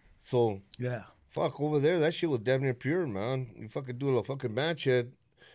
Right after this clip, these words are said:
Speaker 1: at eight o'clock <laughs> in the morning, and you'd be still fucked up at eight o'clock at night, man. The same way, man.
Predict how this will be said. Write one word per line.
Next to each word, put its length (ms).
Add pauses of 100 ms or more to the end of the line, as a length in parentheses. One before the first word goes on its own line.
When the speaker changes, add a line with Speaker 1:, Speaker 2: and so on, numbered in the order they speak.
(140)
Speaker 1:
at 160
eight 160
o'clock 500 (200)
<laughs> 560
in 100
the 80
morning, 540 (400)
and 160
you'd 220
be 140
still 320
fucked 380
up 180
at 100
eight 140
o'clock 320
at 80
night, 280
man. 220
The 60
same 300
way, 180
man. 320